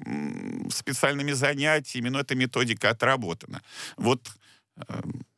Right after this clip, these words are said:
и в Москве мы видим, да, вот такой вот, э, универсализация определённая,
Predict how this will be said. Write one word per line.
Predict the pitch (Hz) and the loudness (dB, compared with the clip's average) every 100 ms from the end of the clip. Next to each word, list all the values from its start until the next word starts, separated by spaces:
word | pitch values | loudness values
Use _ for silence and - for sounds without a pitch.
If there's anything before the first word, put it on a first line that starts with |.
| _ - - | _ -20 -4
и | - 95 | 0 4
в | |
Москве | 104 117 - 170 208 | 4 4 0 2 2
мы | 175 | 4
видим, | 123 85 78 87 92 | 2 0 -2 -2 2
да, | 101 80 - _ - | 2 2 -6 _ -10
вот | 67 - | -10 0
такой | 127 120 151 143 | 0 0 4 4
вот, | 131 135 - _ - | 4 -2 -8 _ -8
э, | - | -6
универсализация | - 113 135 147 131 160 165 156 156 110 - 87 | 0 4 6 6 4 2 2 4 4 4 -2 -4
определённая, | 82 87 87 98 107 87 80 73 64 | -4 -4 -2 2 4 2 0 -4 -6